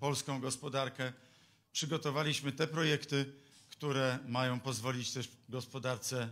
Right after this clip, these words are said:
wyjść z kryzysu. I tu chcę powiedzieć o dwóch grupach projektów. Pierwsze to te, które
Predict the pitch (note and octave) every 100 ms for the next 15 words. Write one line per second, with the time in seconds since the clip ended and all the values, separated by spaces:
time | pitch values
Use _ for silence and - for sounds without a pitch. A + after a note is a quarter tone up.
0 | A#2 G#2 F2+ D3 A2+ - A2+ A#2 G#2 -
1 | - _ _ _ - - - - - -
2 | _ F3 E3 F#3+ F#3+ B2+ - - D#3 D#3
3 | D#3+ D#3 D3+ D3 A#2+ D#3 C3+ - A#2 D#3
4 | D#3 C#3 A#2+ - - - _ _ _ _
5 | _ _ - D3 C#3 C3+ G#2 - F3+ F#3
6 | - E3 D3+ D3 D#3+ D#3+ D3 C#3